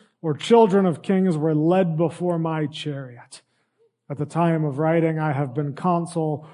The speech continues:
thirteen times and am in the thirty-seventh year of tribunation power." It was not uncommon in this culture for such boasting,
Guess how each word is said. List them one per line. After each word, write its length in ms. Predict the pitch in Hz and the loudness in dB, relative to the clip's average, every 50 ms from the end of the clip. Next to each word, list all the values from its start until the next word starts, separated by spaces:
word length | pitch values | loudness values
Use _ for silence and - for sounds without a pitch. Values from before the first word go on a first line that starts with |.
| - _ | -20 _
thirteen 720 | - 190 185 190 196 196 - - 175 180 170 165 160 156 | 0 2 2 2 2 -2 -6 -4 -2 0 0 0 0 -2
times 720 | 147 - 156 175 220 196 151 147 139 135 131 123 117 - - _ _ _ _ _ _ _ | -2 -2 0 0 0 -2 -2 -4 -6 -8 -12 -12 -14 -18 -20 _ _ _ _ _ _ _
and 260 | - 160 160 160 156 | -4 -2 0 0 0
am 400 | 160 180 - - 165 156 156 160 | 0 -2 -4 -4 -4 -2 -2 -2
in 260 | 170 156 165 156 156 151 | -2 -2 -2 0 0 0
the 140 | 147 139 | -2 -4
thirty-seventh 960 | - - - - 175 175 165 165 160 - - - 165 151 139 147 143 131 - - | -6 -8 -6 -2 -2 0 2 2 0 0 -2 -4 -4 -4 -4 -6 -8 -8 -8 -6
year 520 | 151 151 151 147 143 135 127 120 113 - _ _ _ _ _ _ - | -2 -2 -2 -2 -2 -4 -8 -12 -14 -18 _ _ _ _ _ _ -14
of 160 | 143 123 110 | -12 -12 -12
tribunation 1080 | - - - 170 151 135 139 143 143 135 135 131 127 123 - 143 135 123 120 113 107 _ _ _ _ _ _ _ | -12 -6 -4 -4 -4 -2 -4 -6 -6 -6 -8 -8 -10 -12 -12 -14 -14 -14 -14 -16 -20 _ _ _ _ _ _ _
power." 340 | - - 156 139 - - - - - - - - - _ _ _ _ _ _ _ _ _ _ _ _ _ _ _ _ _ _ _ _ _ - _ _ _ | -12 -10 -10 -10 -10 -14 -20 -20 -20 -20 -20 -20 -20 _ _ _ _ _ _ _ _ _ _ _ _ _ _ _ _ _ _ _ _ _ -20 _ _ _
It 720 | 202 214 226 240 240 214 185 190 240 240 220 254 285 240 | -16 -14 -14 -10 -6 -6 -6 -6 -6 -8 -12 -10 -6 -2
was 140 | 190 170 151 | -2 0 2
not 200 | 160 202 202 202 | 2 4 4 4
uncommon 800 | 190 190 175 165 - 185 185 185 185 180 170 156 147 135 120 - - _ _ _ _ _ _ _ _ _ _ _ _ _ - | 4 2 2 2 2 2 2 2 2 2 0 -2 -4 -6 -10 -12 -18 _ _ _ _ _ _ _ _ _ _ _ _ _ -6
in 140 | 180 175 | -2 0
this 200 | 175 175 165 165 - | 0 0 0 0 -2
culture 520 | - - 180 180 175 180 - - 170 160 | -4 -2 0 0 0 0 -2 -4 -4 -4
for 180 | 160 - 160 147 | -4 -4 -6 -6
such 360 | - - 175 160 117 - - | -4 -2 -4 -4 -4 -6 -6
boasting, 720 | - 165 160 165 160 156 - - - 160 151 147 143 127 | -2 0 0 0 0 -2 -4 -8 -10 -10 -8 -10 -12 -16